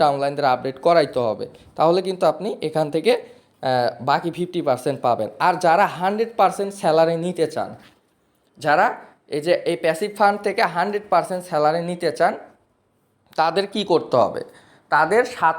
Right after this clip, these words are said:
লেভেল পর্যন্ত আসতে হবে মিনিমাম, এবং তাদের টিম পার্টনার জয়েন করাইতে হবে। দেখেন যেমনটা আমি, এখানে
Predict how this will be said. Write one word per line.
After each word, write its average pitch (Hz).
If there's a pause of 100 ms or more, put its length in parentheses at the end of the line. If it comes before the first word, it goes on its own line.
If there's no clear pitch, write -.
লেভেল 196
পর্যন্ত 190 (280)
আসতে 143
হবে 165 (120)
মিনিমাম, 156 (540)
এবং 233 (400)
তাদের 175 (140)
টিম 240
পার্টনার 202 (380)
জয়েন 170 (100)
করাইতে 190
হবে। 131
দেখেন 175 (120)
যেমনটা 196
আমি, 160 (420)
এখানে 208